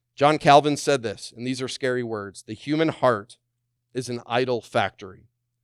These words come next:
The human heart, it just, it continues to manufacture and produce idols, passion, pleasure,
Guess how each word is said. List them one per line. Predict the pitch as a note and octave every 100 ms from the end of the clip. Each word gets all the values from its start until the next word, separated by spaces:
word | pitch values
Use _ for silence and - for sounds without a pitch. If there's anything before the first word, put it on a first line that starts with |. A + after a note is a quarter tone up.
| _
The | G#2
human | - D3+ C#3+
heart, | G2+ C#3+ A2+ -
it | B2+
just, | C#3 -
it | C#3 C3+
continues | D#3 C3 D3+ D3+ D3+ -
to | B2
manufacture | B2 B2+ C#3+ C3 B2+ A#2+ -
and | A#2
produce | - A#2+ A#2 - - _ _ _ _
idols, | B2+ C#3+ B2 - - - _ _ _
passion, | C#3 D3+ - A#2+ G#2
pleasure, | - D3+ D#3+ C3 A2